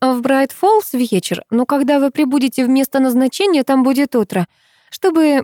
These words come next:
привести организм в порядок после бессонной ночи", голос Нины обрывается, оставшись за дверью. Я со злости, сжав зубы, спешу по коридору в сторону уборной. "Дин!"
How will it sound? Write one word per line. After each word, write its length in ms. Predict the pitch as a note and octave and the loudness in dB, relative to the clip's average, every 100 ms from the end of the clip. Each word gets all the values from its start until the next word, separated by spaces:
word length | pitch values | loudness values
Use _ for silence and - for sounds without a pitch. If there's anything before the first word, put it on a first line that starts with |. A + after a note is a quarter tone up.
| - | -2
привести 440 | C#4 D4 D#4 - | 0 2 0 0
организм 540 | G#3 G3 G3+ G#3 F#3+ F3+ | 0 2 2 2 0 -2
в 80 | |
порядок 500 | - F#3 F3 E3 F3 | -2 -2 0 -2 -2
после 260 | - F#3+ G#3 | -2 -4 -2
бессонной 500 | F#3 - G#3 G3 G#3 | -4 -4 -2 0 2
ночи", 540 | A3+ F#4 A4+ - F#3+ - _ _ _ _ - | 2 2 0 -2 -4 -4 _ _ _ _ -6
голос 420 | F#3 F3+ E3+ - | -2 0 0 0
Нины 240 | G#3 G#3 | -2 0
обрывается, 800 | F3+ F3 F3+ G3 D#4 F4+ - F4 - | 0 0 0 0 0 -2 -2 -4 -4
оставшись 640 | F3+ F3+ - F3+ - F#3 | -8 -6 -4 -4 -4 -4
за 160 | F3+ F#3+ | -2 -4
дверью. 400 | F3 E3+ D#3+ E3 _ _ _ _ _ _ _ | -2 -2 -4 -10 _ _ _ _ _ _ _
Я 200 | - E4+ | -4 -4
со 180 | - C#4 | -2 -2
злости, 400 | B3 C4 B3+ - | 0 0 -2 -4
сжав 340 | F#3 F#3+ A3+ | -4 -2 -2
зубы, 320 | F#3+ G3+ A3+ F#3 | 0 -2 0 -2
спешу 340 | - F#3+ G3 | -4 -4 -4
по 120 | F#3 | -4
коридору 420 | F#3 F#3 F#3 G#3 | -2 -2 0 0
в 60 | F3 | -2
сторону 400 | - F#3+ F3+ F#3+ | -2 -2 0 0
уборной. 520 | G3 F#3 F3 E3 F3+ _ _ _ _ _ _ _ _ _ _ - | 0 -2 -2 -4 -10 _ _ _ _ _ _ _ _ _ _ -4
"Дин!" 600 | A#3+ D#4+ F4+ D4 A3+ | 0 2 2 2 0